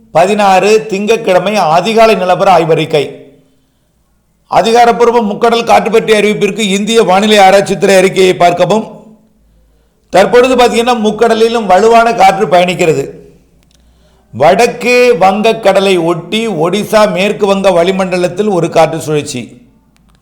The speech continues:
சரியா சொல்லப்போனா, மேற்கு வங்கம் மற்றும் ஒடிசா கடலோரத்தை ஒட்டியும் வளிமண்டலத்திலும் இணைந்த ஒரு காற்று சுழற்சி. அடுத்து பார்த்தீங்கன்னா,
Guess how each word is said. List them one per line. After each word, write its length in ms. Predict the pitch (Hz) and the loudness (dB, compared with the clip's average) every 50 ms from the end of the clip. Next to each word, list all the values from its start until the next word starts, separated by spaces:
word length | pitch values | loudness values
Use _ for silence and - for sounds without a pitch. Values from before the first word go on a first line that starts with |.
| _ _ _ _ _ _ _ _ _ _ _ _ _ _ _ _ | _ _ _ _ _ _ _ _ _ _ _ _ _ _ _ _
சரியா 440 | _ - - 147 156 165 202 214 220 | _ -4 -2 0 2 2 4 4 4
சொல்லப்போனா, 800 | 226 - 196 180 190 175 165 196 208 233 240 233 - - - - - - _ _ _ _ _ _ _ _ _ _ _ _ _ _ _ _ - | 4 2 2 0 0 0 0 2 2 2 2 0 -2 -6 -14 -18 -20 -20 _ _ _ _ _ _ _ _ _ _ _ _ _ _ _ _ -12
மேற்கு 400 | 127 147 165 202 214 196 - 202 | -6 -4 -2 -2 -2 -2 -2 -4
வங்கம் 320 | 202 202 196 202 214 220 | -4 -2 -2 -2 -2 0
மற்றும் 400 | 208 208 185 151 185 160 160 175 | 0 -2 -2 -2 -4 -2 -2 -2
ஒடிசா 280 | 180 214 202 214 214 202 | -2 -2 0 0 0 2
கடலோரத்தை 640 | - 170 165 175 190 202 202 196 196 - 185 180 165 | 2 2 2 2 2 2 2 0 0 -2 -4 -4 -4
ஒட்டியும் 540 | 156 165 151 - 196 202 226 226 214 214 - - - - - - _ _ _ _ _ _ _ _ - | -4 -6 -6 -6 -6 -6 -6 -6 -6 -10 -12 -18 -20 -20 -20 -20 _ _ _ _ _ _ _ _ -4
வளிமண்டலத்திலும் 840 | 120 143 170 180 180 180 170 160 160 160 156 - 165 160 156 156 - - | -2 0 0 0 -2 -4 -4 -4 -4 -6 -6 -6 -8 -8 -10 -10 -12 -12
இணைந்த 420 | 113 127 143 160 180 185 190 214 196 | -10 -8 -6 -6 -6 -4 -4 -2 -2
ஒரு 140 | 170 156 147 | -2 -2 -2
காற்று 260 | - 143 139 135 - | -2 -2 -2 -4 -6
சுழற்சி. 600 | - 131 135 135 131 - 131 - - - - _ _ _ _ _ _ _ _ _ _ _ _ _ _ _ _ _ _ _ _ | -8 -8 -8 -8 -8 -10 -14 -16 -18 -20 -20 _ _ _ _ _ _ _ _ _ _ _ _ _ _ _ _ _ _ _ _
அடுத்து 440 | _ - 135 175 202 240 196 269 254 | _ -2 0 2 2 0 0 0 0
பார்த்தீங்கன்னா, 680 | 226 240 226 190 208 208 202 233 240 240 220 185 143 | 0 0 0 -2 -4 -2 0 2 2 2 2 0 -2